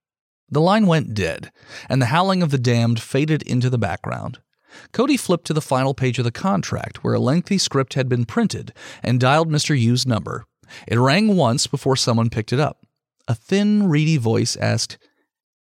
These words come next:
"Hello?" Cody read the first line of the script. "Good afternoon. This is Cody Russell calling from the Hotspot Incorporated Billing Department. Am I speaking with Mister Mark Yu?"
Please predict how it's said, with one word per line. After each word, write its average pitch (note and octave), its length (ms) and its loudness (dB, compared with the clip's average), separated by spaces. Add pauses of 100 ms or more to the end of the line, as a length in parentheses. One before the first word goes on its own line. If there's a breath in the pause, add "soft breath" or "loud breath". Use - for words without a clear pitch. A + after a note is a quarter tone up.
(100)
"Hello?" A#2+ 520 -2 (480)
Cody F#3+ 260 0
read C#3 220 2
the C#3 80 0
first B2 260 -2
line A#2 200 2
of C3 60 -2
the C#3+ 60 -2
script. - 380 -4 (920 loud breath)
"Good G#3 120 0
afternoon. C#3 560 0 (340)
This B3 200 -2
is C4 100 0
Cody F3 260 2
Russell C3+ 340 0
calling B2+ 340 0
from A#2+ 200 -2
the G#2+ 180 -2
Hotspot B2+ 500 -2
Incorporated A#2+ 640 -2
Billing A#2 280 0
Department. C3+ 500 -4 (360 loud breath)
Am B2+ 100 2
I G#3+ 100 2
speaking G#3 440 -2
with C#3 220 0
Mister D3 280 0
Mark C3 280 0
Yu?" A#2+ 360 0